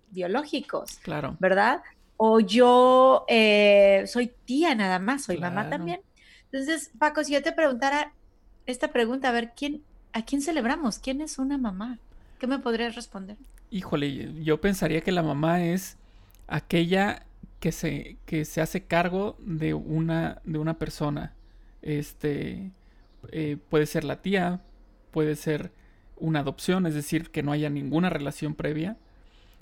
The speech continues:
Speaker 2: Este, obvi-, obviamente también la mamá biológica. Este, entonces, yo pensaría que el, el término mamá, eh,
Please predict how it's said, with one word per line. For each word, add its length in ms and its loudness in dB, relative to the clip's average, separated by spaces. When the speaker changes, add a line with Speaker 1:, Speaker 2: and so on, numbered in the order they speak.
Speaker 2:
Este, 720 -6
obvi-, 420 2
obviamente 540 0
también 240 0
la 60 0
mamá 200 -2
biológica. 640 -2
Este, 720 -6
entonces, 600 -4
yo 160 2
pensaría 480 2
que 400 2
el, 520 2
el 200 -4
término 840 2
mamá, 560 0
eh, 640 -4